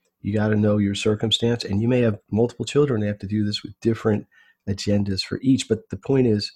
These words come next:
structure four has to be accountability. The fifth and final is support. What do you do if you need support?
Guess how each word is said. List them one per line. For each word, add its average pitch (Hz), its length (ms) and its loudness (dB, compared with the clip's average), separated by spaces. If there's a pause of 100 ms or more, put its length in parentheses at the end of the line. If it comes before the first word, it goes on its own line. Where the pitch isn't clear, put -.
(160)
structure - 400 -4
four 135 560 0 (600)
has 107 220 -4
to - 60 -20
be 98 100 -2
accountability. 95 800 -2 (960)
The 101 100 -8
fifth 156 460 0 (100)
and 117 240 0
final 120 540 -4 (920)
is 107 140 -4
support. - 480 -4 (1400)
What 131 160 0
do 185 80 0
you 208 100 2
do 185 220 4
if 160 140 -2
you 135 60 2
need 127 180 2
support? - 400 -8